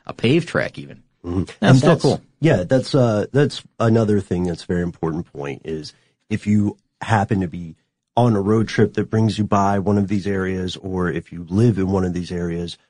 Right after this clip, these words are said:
Speaker 2: uh, do make sure to respect no trespassing signs, things of that nature, you know?
Speaker 1: Yeah, sure.
Speaker 2: And, and if you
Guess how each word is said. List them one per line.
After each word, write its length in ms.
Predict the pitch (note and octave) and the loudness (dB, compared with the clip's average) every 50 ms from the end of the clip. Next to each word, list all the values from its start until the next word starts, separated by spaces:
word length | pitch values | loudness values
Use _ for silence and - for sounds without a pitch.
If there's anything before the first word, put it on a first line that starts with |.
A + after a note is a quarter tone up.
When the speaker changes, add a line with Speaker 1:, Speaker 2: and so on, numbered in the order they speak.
| _ _ _ - | _ _ _ -4
Speaker 2:
uh, 240 | F#2 F2+ F2+ F2 F2 - _ _ _ _ _ _ _ _ _ _ _ _ | 0 0 2 2 0 -4 _ _ _ _ _ _ _ _ _ _ _ _
do 180 | - G#3+ G#3+ G3 | 2 4 4 4
make 260 | E3 G#2+ F2+ - - | 4 2 2 0 -6
sure 400 | - - G#2+ F#2 F2 E2+ F2 E2+ | -4 -2 0 0 0 0 -2 -4
to 180 | - - - | -4 -4 -4
respect 720 | F2+ E2 E2+ F2 - - - E2 D#2 C2+ - - - - _ _ _ - | -2 -2 -2 -2 -4 -2 0 0 0 0 -2 -8 -20 -20 _ _ _ -4
no 180 | F#2 F2+ E2+ E2 | -2 -2 -2 -2
trespassing 720 | - - - D#2+ - - - D#2 D2 C#2+ - - D#2+ D2+ | -2 -2 -4 -4 -4 -6 -8 -8 -8 -8 -8 -10 -12 -12
signs, 520 | - - D#2+ D2 C#2+ C#2+ D2 D2 C#2+ - | -8 -6 -6 -4 -4 -6 -8 -10 -12 -14
things 280 | - - A#2+ F#2+ E2 D2 | -4 0 0 0 0 -2
of 80 | D2 C#2+ | -6 -8
that 200 | D2+ C#2 C#2 C#2 | -8 -8 -8 -10
nature, 400 | C#2 C#2 C#2 - - - - C2+ | -14 -18 -20 -20 -20 -20 -20 -20
you 80 | C2+ D2+ | -16 -10
know? 220 | E2 E2 E2 - - _ - | -8 -6 -6 -6 -6 _ 2
Speaker 1:
Yeah, 160 | E3+ E3+ C#3+ | 4 4 4
sure. 320 | A#2+ - - F#2+ E2 - - _ _ _ _ _ _ _ _ _ - | 2 0 0 0 0 -2 -4 _ _ _ _ _ _ _ _ _ 2
Speaker 2:
And, 180 | C#3+ C3+ B2+ | 4 4 4
and 260 | - - C3+ D3 C#3 C3 | 4 4 2 2 4 2
if 160 | A#2+ - - | 0 0 2
you 180 | C#3+ C3+ B2+ | 2 4 4